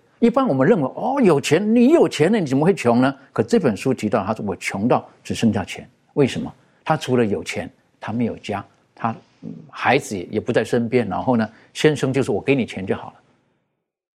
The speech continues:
那这是一个我们今天很，很，很完整的一个概念，对一个家的概念嘛。所以当他好朋友看着他的时候呢，感触良多，是不是？当初结婚的时候，人人羡慕啊，嫁入豪门。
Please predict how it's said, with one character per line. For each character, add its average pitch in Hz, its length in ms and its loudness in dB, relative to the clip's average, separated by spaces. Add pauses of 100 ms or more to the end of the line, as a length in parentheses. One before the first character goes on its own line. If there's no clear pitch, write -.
(160)
那 185 120 2
这 226 180 4
是 - 160 -2
一 175 140 2
个 143 160 2
我 98 120 -4
们 107 160 -2
今 160 220 2
天 151 220 2
很， 98 280 -8
很， - 240 0 (200)
很 104 200 0
完 165 280 2
整 107 160 2
的 104 60 -4
一 117 40 0
个 117 80 4
概 143 180 0
念， 127 160 0
对 135 120 2
一 - 20 -4
个 123 80 2
家 135 240 0
的 113 80 -2
概 117 160 -2
念 104 220 -4
嘛。 - 120 -18 (380)
所 - 80 4
以 180 60 4
当 214 180 0
他 208 60 0
好 - 200 0
朋 175 120 2
友 131 100 4
看 156 180 -2
着 107 80 -4
他 101 140 -4
的 110 100 -2
时 117 140 -4
候 107 80 0
呢， 95 160 -6 (320)
感 95 220 -4
触 143 160 -2
良 90 240 -6
多， 98 260 -8 (260)
是 - 120 -2
不 113 80 2
是？ 107 100 -8
当 175 220 -4
初 202 120 4
结 127 200 2
婚 139 160 2
的 110 80 0
时 135 100 4
候， 110 60 2
人 160 160 2
人 127 120 2
羡 139 200 4
慕 123 140 -6
啊， - 340 -8
嫁 - 180 -2
入 127 100 -2
豪 117 220 -2
门。 101 240 -4